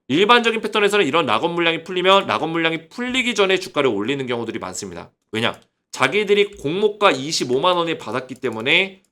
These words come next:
그 가격보다 훨씬 더 높은 가격에서 팔고 싶겠죠. 그러면 락업 물량이 풀릴 때,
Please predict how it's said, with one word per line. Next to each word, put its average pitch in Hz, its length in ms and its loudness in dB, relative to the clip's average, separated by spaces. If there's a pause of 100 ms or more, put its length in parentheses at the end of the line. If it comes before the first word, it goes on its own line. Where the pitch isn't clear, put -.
그 156 200 0
가격보다 120 400 -4
훨씬 202 340 0
더 175 100 -2
높은 - 360 -6
가격에서 143 340 -2
팔고 180 300 -2
싶겠죠. 101 420 -10 (240)
그러면 151 340 2 (280)
락업 160 320 4
물량이 196 400 2
풀릴 214 420 2
때, 202 420 4